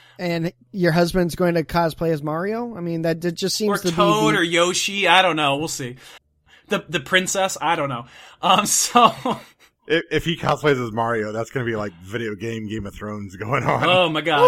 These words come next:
Speaker 2: yeah, we'll talk about
Speaker 1: Ooh,
Speaker 2: Game
Speaker 1: we,
Speaker 2: of Thrones a
Speaker 1: we're
Speaker 2: little
Speaker 1: gonna,
Speaker 2: later.
Speaker 1: yeah, we
Speaker 2: Uh,
Speaker 1: have to go there.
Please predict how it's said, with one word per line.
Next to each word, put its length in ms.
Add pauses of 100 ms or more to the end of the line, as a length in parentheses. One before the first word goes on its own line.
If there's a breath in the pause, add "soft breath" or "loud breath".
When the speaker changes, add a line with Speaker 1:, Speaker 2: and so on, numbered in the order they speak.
Speaker 2:
yeah, 140
we'll 160
talk 140
about 0
Speaker 1:
Ooh, 100
Speaker 2:
Game 60
Speaker 1:
we, 140
Speaker 2:
of 40
Thrones 220
a 40
Speaker 1:
we're 60 (100)
Speaker 2:
little 100
Speaker 1:
gonna, 100
Speaker 2:
later. 180
Speaker 1:
yeah, 640
we 60
Speaker 2:
Uh, 60
Speaker 1:
have 80
to 60
go 200
there. 460